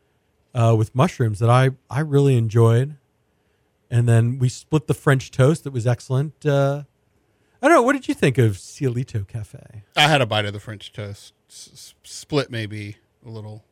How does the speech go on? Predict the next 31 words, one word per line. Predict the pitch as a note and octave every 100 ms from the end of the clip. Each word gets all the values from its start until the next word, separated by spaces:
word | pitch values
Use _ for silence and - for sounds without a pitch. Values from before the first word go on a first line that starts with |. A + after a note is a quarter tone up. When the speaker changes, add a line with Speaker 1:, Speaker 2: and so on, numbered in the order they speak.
| _ _ _ _ _
Speaker 2:
generous. | - A2+ G#2+ G#2 -
Speaker 1:
Two-thirds, | F#3+ E3+ D#3 -
one-third. | B2 G#2 F#2 -
All | C#3+
right, | B2
Speaker 2:
Okay. | G#2
Speaker 1:
go | -
ahead. | C#3 A#2 -
Speaker 2:
Fair | D3+ B2+
enough. | G2+ _
Sorry. | - C3 G#2+ G#2 _ _ _ _ _ _ _ _ _ _
Uh, | D3 C#3+ C#3 C#3 C3 B2+ B2 A#2 A#2+ -
yeah, | D#3 G#3
no, | D#3+ D#3 B2+ A2+
I, | C3 C3+
I | B2+ A#2+
think | - B2 - B2
I, | A2+ G#2 _ _ _ _
I'm | A2+ A2+
a |
fan. | G#2+ A2+ A2 G#2+
Um, | A#2+ A2+ G#2+ G#2 -
I | A2+ G#2 _ _ _ _ A#2
actually, | A2 - A#2 G#2+ G#2+ G2+ -
I | A#2 G#2 -
had | B2 A2+
the |
occasion | A2+ B2 A2 A#2+
to | A2
go | A2
back, | G#2 A2 A2+ A#2+ -